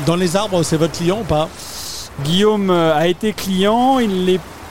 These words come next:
Speaker 2: plus aujourd'hui, mais je crois qu'il y a encore quelques produits à nous qui doivent acheter via un distributeur marseillais, mais peu importe si c'est, si c'est notre client ou pas, parce qu'il fait un travail remarquable.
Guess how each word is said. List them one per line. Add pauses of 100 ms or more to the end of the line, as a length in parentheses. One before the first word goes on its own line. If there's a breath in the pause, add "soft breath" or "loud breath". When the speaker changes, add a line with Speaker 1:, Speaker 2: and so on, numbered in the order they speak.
Speaker 2:
plus
aujourd'hui,
mais
je
crois
qu'il
y
a
encore
quelques
produits
à
nous
qui
doivent
acheter
via
un
distributeur
marseillais,
mais
peu
importe
si
c'est,
si
c'est
notre
client
ou
pas,
parce
qu'il
fait
un
travail
remarquable.